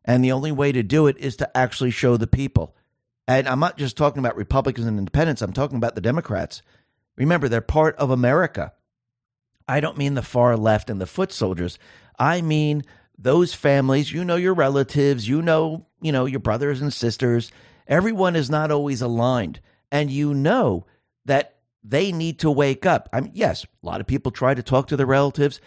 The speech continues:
Many don't want to hear it. But as they go through this, they start to think to themselves, "Okay, something is going on here."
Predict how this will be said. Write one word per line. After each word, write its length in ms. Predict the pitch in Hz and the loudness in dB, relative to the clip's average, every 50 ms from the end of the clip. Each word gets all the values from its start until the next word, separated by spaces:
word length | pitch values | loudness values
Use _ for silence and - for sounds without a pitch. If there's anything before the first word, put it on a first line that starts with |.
| _ _ _ - - | _ _ _ -20 -10
Many 320 | - 104 120 139 175 190 190 | -4 -2 0 0 0 0 0
don't 220 | 151 170 165 - | 0 0 0 0
want 140 | 165 160 147 | 0 0 0
to 60 | 143 | 0
hear 240 | 123 139 196 220 165 | 2 2 2 2 2
it. 120 | 113 - _ _ _ _ _ _ _ | 0 -4 _ _ _ _ _ _ _
But 180 | - 139 139 - | 0 0 0 2
as 260 | 143 151 175 190 160 | 2 0 0 0 0
they 160 | - 165 165 | 0 -2 0
go 180 | 139 147 139 127 | 0 0 0 0
through 300 | - - 160 185 226 220 | -2 -4 -6 -4 -2 0
this, 200 | 175 143 123 - | 2 0 0 2
they 120 | - 135 | 0 -2
start 240 | 127 - 156 147 - | 0 2 0 0 0
to 80 | - 135 | 0 -4
think 260 | - - 190 220 226 | -2 0 -2 -2 -2
to 60 | - | -2
themselves, 440 | 185 151 120 - - 123 113 104 - | -2 -2 -2 0 2 2 0 2 0
"Okay, 260 | 143 147 - - 107 | -2 -2 -2 -4 -4
something 640 | 98 - - - 170 190 202 - _ _ - 202 190 185 | -4 -6 -6 -4 -4 -4 -4 -6 _ _ -10 -8 -6 -6
is 140 | 185 160 - | -8 -8 -6
going 320 | - 160 147 147 143 135 | -2 0 0 0 0 -2
on 200 | 135 143 151 147 | -2 -2 -2 0
here." 180 | 131 113 90 | -2 -2 -2